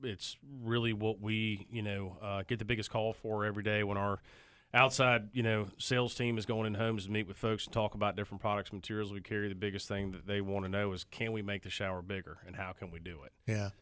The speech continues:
Speaker 1: Um, but, you know, rain heads, hand showers, I mean, they want all the, you know, kind of the upgrade amenities and stuff. So, uh, you know, fortunately, we, you know, we,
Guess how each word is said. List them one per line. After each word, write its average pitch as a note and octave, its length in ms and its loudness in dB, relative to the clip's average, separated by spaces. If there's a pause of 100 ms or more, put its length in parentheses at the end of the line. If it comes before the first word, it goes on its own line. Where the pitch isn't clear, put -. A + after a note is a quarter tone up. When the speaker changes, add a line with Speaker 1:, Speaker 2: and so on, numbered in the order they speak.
(200)
Speaker 1:
Um, F#2 580 0
but, C#3+ 160 2
you F#3+ 60 4
know, E3+ 100 6
rain D#3 260 4
heads, D3+ 480 4
hand C#3+ 300 4
showers, C#3 600 4
I A#2 80 -4
mean, A#2+ 220 2
they C3 140 4
want C3+ 360 2
all B2+ 300 2
the, B2 480 2
you - 180 -8
know, E3 60 -10
kind F#3 200 -2
of F#3 40 -4
the F3 120 0
upgrade E3+ 280 2
amenities E3 540 0
and - 80 -14
stuff. - 260 -8
So, A2 340 0
uh, A2 240 4 (420)
you C3 80 6
know, A#2+ 40 6
fortunately, C3+ 520 4 (200)
we, C3 80 -2
you A#2 60 4
know, A2+ 120 6
we, A#2+ 260 2